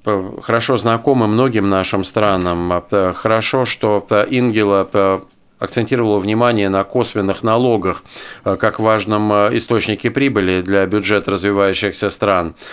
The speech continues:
Думаю, что эта тема должна продолжать оставаться одной из приоритетной в плане работы,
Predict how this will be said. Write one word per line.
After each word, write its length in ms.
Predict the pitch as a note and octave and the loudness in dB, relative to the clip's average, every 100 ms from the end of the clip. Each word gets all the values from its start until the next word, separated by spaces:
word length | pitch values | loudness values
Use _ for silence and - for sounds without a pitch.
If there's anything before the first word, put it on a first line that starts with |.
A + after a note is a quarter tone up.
| - - | -18 -2
Думаю, 340 | A#2 D3+ C#3+ | 2 4 4
что 160 | B2 B2+ | 2 2
эта 240 | C3+ C#3 | 0 0
тема 260 | B2+ C3+ A#2+ | 0 0 2
должна 320 | A2 A2 A#2 | 0 0 0
продолжать 500 | A2+ A2+ A2+ A#2+ A#2 | 0 0 2 0 0
оставаться 560 | G#2+ - G#2+ G#2+ G#2 G#2+ | -2 0 2 2 2 0
одной 200 | G#2 G#2 | 0 -2
из 60 | |
приоритетной 800 | G#2 G#2+ G#2 G#2 A2 G2 G2 F2+ | 0 0 2 0 0 0 0 -2
в 100 | E2+ | -2
плане 320 | G#2 G2 F#2+ | 0 2 2
работы, 580 | F#2+ F#2 F#2+ G2 G2 E2+ | 2 0 0 0 0 -2